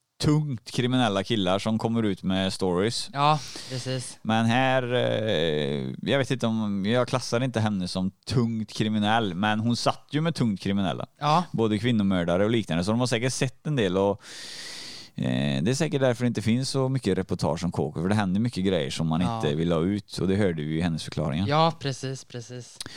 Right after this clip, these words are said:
Speaker 1: Men jag är nöjd med dig med. Du är ju poddpraktikant Blondie här hos
Speaker 2: Ja,
Speaker 1: mig. Du är här
Speaker 2: precis.
Speaker 1: och praktiserar, men jag tycker du växer för varje avsnitt.
Speaker 2: Tack så mycket.
Speaker 1: Och man ser att dina hjärnceller jobbar på, eh, och att du är redo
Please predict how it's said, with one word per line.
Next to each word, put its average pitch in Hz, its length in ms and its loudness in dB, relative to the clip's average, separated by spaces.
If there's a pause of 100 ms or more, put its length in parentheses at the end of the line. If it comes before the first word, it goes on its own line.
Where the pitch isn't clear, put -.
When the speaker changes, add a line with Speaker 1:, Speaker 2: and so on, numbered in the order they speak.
(200)
Speaker 1:
Men 170 140 4
jag 190 120 6
är 233 40 2
nöjd 226 240 2
med 196 120 0
dig 185 160 4
med. 175 220 2
Du 185 120 2
är 196 60 6
ju 185 200 4 (200)
poddpraktikant 127 920 0
Blondie 127 400 2
här 151 100 2
hos 120 120 0
Speaker 2:
Ja, 160 180 4
Speaker 1:
mig. 214 100 -2 (220)
Du 127 180 0
är 151 60 4
här 131 80 4
Speaker 2:
precis. 120 260 4
Speaker 1:
och 117 680 0
praktiserar, 123 580 2
men 156 80 0
jag 160 100 2
tycker 175 200 0
du 185 60 2
växer 160 320 0
för 135 80 -2
varje 147 240 4
avsnitt. 139 460 0 (160)
Speaker 2:
Tack 170 180 -2
så - 100 -6
mycket. 175 460 -2
Speaker 1:
Och 139 440 4
man 139 160 2
ser 139 220 2
att 120 220 -2
dina 123 800 2
hjärnceller 120 580 2
jobbar 120 460 4
på, 131 380 2 (340)
eh, 87 220 2
och 117 220 4
att - 160 -4
du 120 460 2
är 123 40 4
redo 120 400 2